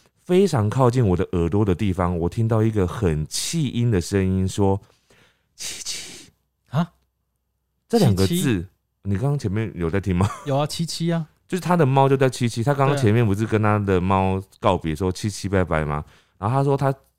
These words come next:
Speaker 1: 已经出门了，然后在电梯里面就听到有一个气音在他的耳朵旁边说：“七七。”这两个字他几乎是用全气音的方式在靠近我耳朵的地方说，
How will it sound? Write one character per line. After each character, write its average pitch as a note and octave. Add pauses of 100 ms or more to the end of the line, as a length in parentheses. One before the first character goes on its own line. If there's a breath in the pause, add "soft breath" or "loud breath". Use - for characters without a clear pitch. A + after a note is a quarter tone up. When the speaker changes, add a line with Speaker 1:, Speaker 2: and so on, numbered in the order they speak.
(280)
Speaker 1:
已 G2
经 A#2
出 A#2
门 F#2+
了， C#2
然 E2
后 A2
在 A#2
电 G#2+
梯 F#2+ (380)
里 E2
面 E2+
就 G#2+
听 A#2
到 G#2+ (200 loud breath)
有 F2
一 G2+
个 G2+
气 B2+
音 A2
在 G#2+
他 G2
的 F#2+
耳 E2+
朵 G2
旁 E2+
边 D#2+
说 F2 (340 soft breath)
：“七 -
七。” - (720)
这 A#3
两 B2+
个 G2
字 C3
他 B2+
几 A#2+
乎 A#2
是 A2
用 G#2+
全 F2+
气 G#2+
音 G#2
的 F2
方 F2
式 F2+
在 G2
靠 C3
近 A#2
我 F2
耳 D#2
朵 F#2+
的 F2
地 F2+
方 E2+
说， D#2+